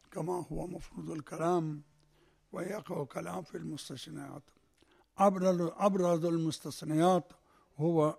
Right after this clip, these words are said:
أن يكون الدفن قد تحقق في مكان لا يرضى صاحب الأرض بذلك، فحينئذ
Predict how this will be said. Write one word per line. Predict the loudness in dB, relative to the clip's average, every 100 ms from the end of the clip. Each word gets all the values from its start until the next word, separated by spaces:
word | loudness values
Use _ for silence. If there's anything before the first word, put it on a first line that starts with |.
| -6
أن | -6 -4
يكون | -4 -6 -8 -6 -6
الدفن | -8 -10 -10 -8 -10 -10 -14
قد | -14 -12
تحقق | -10 -6 -6 -4 -8 -4 -4 -4 -8 _ _ _ -20 _ _
في | -6 -4
مكان | -4 -4 0 2 4 2 0 -8 _
لا | -2 2 2
يرضى | 0 -2 -4 -8 -10
صاحب | -8 -8 -8 -10 -12
الأرض | -10 -10 -10 -10 -16 _ _ _ _
بذلك، | -16 -12 -12 -10 -10 -10 _ _ _ _ _ _ _ _ _ _ _ _ _ _ _ _ _ _ _ _ _ _ _ _ _ _ _ _ _ _ _ _ -20 -20 _ _ _ _ _ _ 0
فحينئذ | 4 6 6 4 4 2 0 0